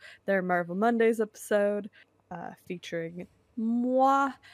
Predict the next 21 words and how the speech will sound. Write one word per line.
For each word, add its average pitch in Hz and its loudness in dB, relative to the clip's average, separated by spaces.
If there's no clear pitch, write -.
And, 214 4
of - -2
course, 196 -2
you 185 -16
can 196 -8
find 185 -2
me 185 -4
every 185 -6
week 196 -4
on 175 -6
Stark - -6
Radio, 220 2
the 185 -2
Hawkeye 214 -2
After 269 -2
Parties 247 -2
with 185 0
Liz, 240 4
Marissa, 208 0
and 185 -8
Alexis. 214 -2